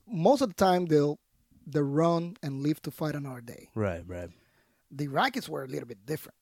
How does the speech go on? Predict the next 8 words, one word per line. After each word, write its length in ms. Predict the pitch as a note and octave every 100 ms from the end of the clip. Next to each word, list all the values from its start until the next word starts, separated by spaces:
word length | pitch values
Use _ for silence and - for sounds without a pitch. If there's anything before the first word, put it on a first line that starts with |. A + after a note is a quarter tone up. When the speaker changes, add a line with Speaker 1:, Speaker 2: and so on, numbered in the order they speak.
| _ -
Speaker 2:
Mm. 400 | A2+ G#2 F2+ F2 _ _ _ _ _ _ _ E3+
Speaker 1:
They, 320 | D3 D#3+ F3 _ _ _ D#3+ -
they 160 | F#3
will 380 | C4 F#3+ D#3 C#3 _ _ _ _ -
fight 420 | - E3+ F3 D#3+
to 80 | D#3
the 100 | C#3+
death, 260 | D#3 -